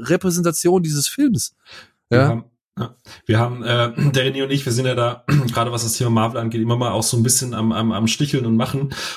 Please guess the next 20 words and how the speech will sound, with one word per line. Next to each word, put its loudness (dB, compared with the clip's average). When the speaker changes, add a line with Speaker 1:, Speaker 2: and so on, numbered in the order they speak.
Speaker 2:
Und 0
wir 2
hatten's, 0
wann 0
war 2
das? 2
Äh, -10
f-, -16
letzte 0
oder -4
vorletzte -2
Episode, -2
wo -2
wir -4
eben -6
gerade -2
über -4
Shang-Chi -2
gesprochen -2
haben, -2